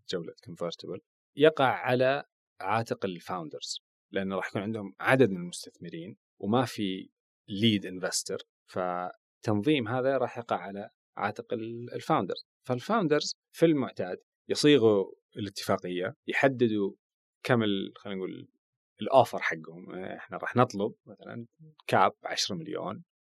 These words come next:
وديسكاونت على سبيل المثال عشرين في المية، وفي نوعا ما صار نوع من التعارف في السوق إنه أوكي، يعني بري سيد خلاص صارت between ثمانية،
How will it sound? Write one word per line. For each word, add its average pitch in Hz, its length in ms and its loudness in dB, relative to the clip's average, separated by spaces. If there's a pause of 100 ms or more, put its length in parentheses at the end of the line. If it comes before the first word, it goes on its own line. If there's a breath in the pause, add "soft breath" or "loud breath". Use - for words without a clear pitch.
وديسكاونت 92 1080 -4 (220)
على - 160 -8
سبيل - 180 -8
المثال 95 260 -4
عشرين 123 260 0
في - 80 -12
المية، 113 260 -8
وفي 294 220 0
نوعا 151 280 8
ما 120 160 4
صار 104 300 6
نوع 101 220 -4
من 92 160 -8
التعارف 85 1040 -2
في - 80 -16
السوق 87 300 -8
إنه 85 160 -10
أوكي، 82 260 -12
يعني 76 320 -8 (120)
بري 107 120 2
سيد 87 300 -4
خلاص 82 280 -8
صارت 82 200 -6
between 90 380 -8
ثمانية، 87 280 -8